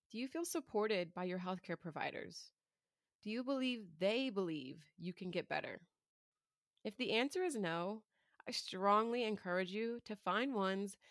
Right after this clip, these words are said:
that will bring hope to your healing journey and that believe in the human body's ability to repair itself. Many of the common health problems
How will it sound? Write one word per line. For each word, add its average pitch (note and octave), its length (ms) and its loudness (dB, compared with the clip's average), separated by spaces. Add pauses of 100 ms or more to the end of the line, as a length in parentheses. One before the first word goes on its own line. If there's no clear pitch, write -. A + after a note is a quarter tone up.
(180)
that F3+ 180 0 (140)
will F#3 500 4
bring D#3+ 180 -4 (120)
hope B3+ 200 -4
to B3 100 -8
your A#3+ 100 -2
healing G#3 340 -2
journey F#3+ 440 -2 (360)
and G3 140 -2
that F#3 160 -2
believe G#3 560 -2
in F3 120 -2
the F3 60 0
human A3 440 -2
body's F3+ 340 0
ability F#3 640 -2 (160)
to G#3+ 200 -2
repair F#3+ 440 -2
itself. - 420 -6 (1900)
Many C4 220 2
of F4 80 -4
the E4 80 2
common G#3+ 380 -2
health F3 280 0
problems G#3+ 600 0